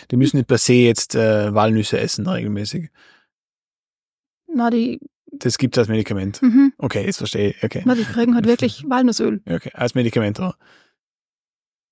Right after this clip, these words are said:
Speaker 2: Im weitesten Sinne ist es für sie ein Medikament, ja.
Speaker 1: Mhm.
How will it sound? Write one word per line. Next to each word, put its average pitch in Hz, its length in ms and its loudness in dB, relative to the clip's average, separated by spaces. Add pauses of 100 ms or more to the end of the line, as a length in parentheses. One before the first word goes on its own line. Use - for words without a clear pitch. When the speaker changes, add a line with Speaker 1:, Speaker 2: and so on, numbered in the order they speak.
(460)
Speaker 2:
Im 233 640 0
weitesten 269 420 4
Sinne 269 260 6
ist 254 100 2
es 247 140 0
für 226 100 0
sie 254 200 2
ein 254 60 2
Medikament, 226 540 -2
ja. 202 100 0
Speaker 1:
Mhm. 107 180 -4